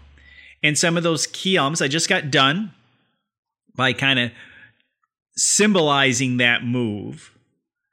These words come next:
doing thirty-one videos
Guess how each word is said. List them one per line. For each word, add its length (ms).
doing 220
thirty-one 1500
videos 920